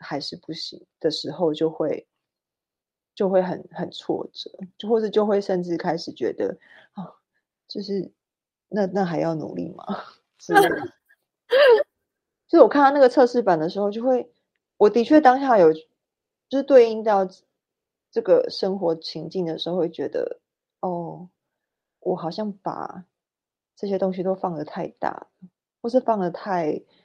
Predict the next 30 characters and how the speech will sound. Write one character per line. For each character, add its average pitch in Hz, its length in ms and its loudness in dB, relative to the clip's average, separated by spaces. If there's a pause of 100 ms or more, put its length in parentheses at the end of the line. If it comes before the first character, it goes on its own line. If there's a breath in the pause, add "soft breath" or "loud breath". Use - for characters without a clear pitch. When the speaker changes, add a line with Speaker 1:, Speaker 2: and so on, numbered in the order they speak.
(240)
Speaker 1:
举 151 220 -6
足 156 220 -2
轻 160 300 -12
重 170 380 -10
了。” - 80 -16 (1200)
Speaker 2:
嗯。 190 800 -2 (140)
Speaker 1:
对， - 420 -8 (200)
然 170 120 -10
后 180 420 -6 (220)
其 - 140 -6
实 214 60 -2
到 214 180 4
最 202 140 -2
后 202 180 2
是 196 260 -8
自 202 160 -2
己 - 180 -4
会 190 220 4
很 165 140 -4
容 147 260 -2
易 180 80 2
满 165 260 -2
出 - 320 -12
来。 - 300 -10 (1300)
Speaker 2:
嗯。 196 800 -6 (1900)
Speaker 1:
但 294 100 0
是 311 140 2
当 254 160 4
然 208 240 4
是， 214 500 -2